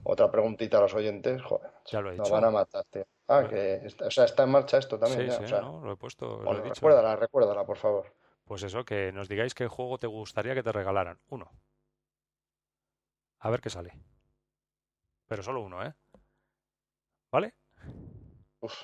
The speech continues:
Speaker 2: Bueno, pues un
Speaker 1: Joder,
Speaker 2: saludo.
Speaker 1: tío, solo una bala, una bala como Alex, ¿no? Era el que tenía
Speaker 2: Sí.
Speaker 1: una bala solo.
Speaker 2: Uno.
Speaker 1: Oh, tío, qué estrés, tío, yo no puedo con la vida.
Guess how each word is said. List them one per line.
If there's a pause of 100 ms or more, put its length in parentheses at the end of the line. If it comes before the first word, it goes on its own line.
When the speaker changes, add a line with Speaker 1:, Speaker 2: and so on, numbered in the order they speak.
(440)
Speaker 2:
Bueno,
pues
un
Speaker 1:
Joder,
Speaker 2:
saludo.
Speaker 1:
tío,
solo
una
bala,
una
bala
como
Alex,
¿no?
Era
el
que
tenía
Speaker 2:
Sí.
Speaker 1:
una
bala
solo. (300)
Speaker 2:
Uno.
Speaker 1:
Oh,
tío,
qué
estrés,
tío,
yo
no
puedo
con
la
vida.